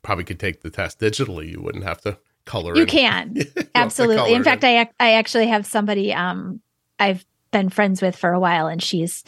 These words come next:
Speaker 2: taking her exam this weekend.
Speaker 1: Oh, well, good luck then.
Speaker 2: Very
Speaker 1: So,
Speaker 2: excited.
Speaker 1: so now, a, a while back now, has it been almost a couple of years? Somebody just told me one time, like, "Well, we don't call ourselves C D Es anymore. We're C D C E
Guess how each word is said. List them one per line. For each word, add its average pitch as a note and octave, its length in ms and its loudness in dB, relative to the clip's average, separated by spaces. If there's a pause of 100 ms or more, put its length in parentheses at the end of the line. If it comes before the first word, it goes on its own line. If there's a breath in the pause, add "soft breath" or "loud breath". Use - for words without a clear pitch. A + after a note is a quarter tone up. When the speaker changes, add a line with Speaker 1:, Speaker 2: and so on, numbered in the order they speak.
(280 loud breath)
Speaker 2:
taking F#3 340 0
her E3+ 160 0
exam E3+ 420 -4
this D#3+ 240 -6
weekend. E3 320 -2
Speaker 1:
Oh, G#2+ 220 0
well, G#2+ 80 0
good G2+ 160 0
luck C#3+ 180 -2
then. C#2+ 160 -10 (460 loud breath)
Speaker 2:
Very F#3+ 300 4
Speaker 1:
So, F3+ 60 -4
Speaker 2:
excited. C3+ 440 -8
Speaker 1:
so E3 120 2
now, D3 420 6 (520)
a, B2+ 140 -6 (140)
a A#2+ 60 -6
while C#3+ 300 4
back C#3 300 4
now, E2+ 180 -6
has F2+ 160 -12
it E3+ 60 -10
been G#3+ 140 2
almost G#3 280 0
a D3 60 -2
couple A#2+ 320 -2
of G#2 120 -2
years? G#2 460 2 (240)
Somebody C3 360 2
just C3 180 -2
told B2 180 2
me A#2+ 100 2
one G#2+ 200 0
time, G2 220 -2
like, F#2 220 -2
"Well, A#2 180 0
we B2+ 160 2
don't C#3+ 200 4
call B2+ 300 4
ourselves G#2+ 480 -2
C G2+ 180 -6
D F2+ 300 2
Es C3 80 2
anymore. F2+ 420 -4
We're G#2 120 -2
C E3 360 -2
D B2+ 280 -2
C A#2 520 -4
E G2+ 300 -8